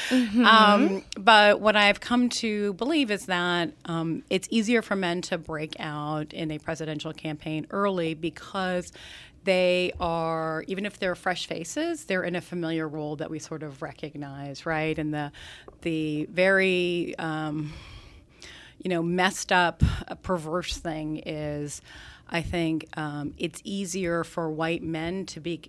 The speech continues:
Speaker 2: um, inspiring and seen as selfless, uh, white male candidates than it is for women or candidates of color because, um, you know, when, uh, Vice President Biden came out with that video about Charlottesville that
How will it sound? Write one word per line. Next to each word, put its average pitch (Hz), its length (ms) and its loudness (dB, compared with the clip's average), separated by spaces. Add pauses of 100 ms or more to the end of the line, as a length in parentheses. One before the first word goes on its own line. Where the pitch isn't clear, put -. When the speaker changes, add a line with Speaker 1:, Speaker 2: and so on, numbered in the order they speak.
Speaker 2:
um, 151 560 -6
inspiring 170 840 -4
and 156 140 -6
seen 170 240 -6
as 156 140 -8
selfless, 247 800 -8 (420)
uh, 170 300 0
white 165 220 0
male 170 180 0
candidates 170 480 -2
than 160 100 -2
it 160 120 -2
is 165 160 -4
for - 160 -8
women 208 400 0
or 190 80 0
candidates 165 420 -6
of 165 120 -12
color 196 460 -2
because, 170 840 -2 (400)
um, 165 500 0
you 196 140 2
know, 165 160 2
when, 160 380 0
uh, 156 500 -2
Vice 175 160 2
President 180 280 0
Biden 180 260 6
came 175 200 -2
out 156 160 -2
with 156 140 -8
that 160 180 -4
video 180 420 0
about 160 220 -2
Charlottesville 208 720 -4
that 147 160 -8